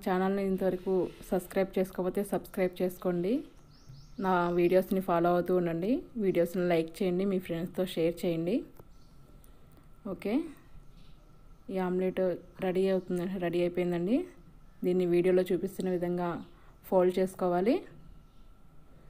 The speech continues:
ఇలా ఫోల్డ్ చేసుకున్న దాన్ని మళ్ళీ టర్న్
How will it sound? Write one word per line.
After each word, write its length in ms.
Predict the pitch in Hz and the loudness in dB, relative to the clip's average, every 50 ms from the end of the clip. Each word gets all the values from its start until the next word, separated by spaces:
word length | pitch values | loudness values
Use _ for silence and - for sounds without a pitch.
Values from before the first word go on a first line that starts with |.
| - - - - - - - - - - - - - | -20 -20 -20 -20 -20 -20 -20 -20 -20 -20 -20 -18 -10
ఇలా 120 | - - 190 185 - | -8 -8 -6 -2 2
ఫోల్డ్ 200 | 190 185 190 190 - | 4 4 4 4 0
చేసుకున్న 360 | 185 185 - - 190 180 180 | -2 -2 -2 -2 -2 0 0
దాన్ని 180 | 175 175 190 190 190 | 0 0 0 0 0
మళ్ళీ 140 | 180 180 180 180 | 0 0 0 0
టర్న్ 200 | 180 175 190 190 | 0 0 0 0